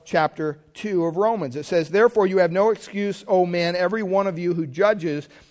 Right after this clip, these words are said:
for in passing judgment on another you condemn yourself, because you judge and you practice the very same things." The first thing we looked at was knowledge. You don't have any excuse.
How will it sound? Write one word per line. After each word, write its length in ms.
for 160
in 80
passing 600
judgment 440
on 160
another 320
you 180
condemn 400
yourself, 580
because 380
you 160
judge 580
and 160
you 80
practice 500
the 100
very 300
same 380
things." 640
The 80
first 240
thing 160
we 80
looked 220
at 280
was 240
knowledge. 840
You 100
don't 160
have 240
any 160
excuse. 960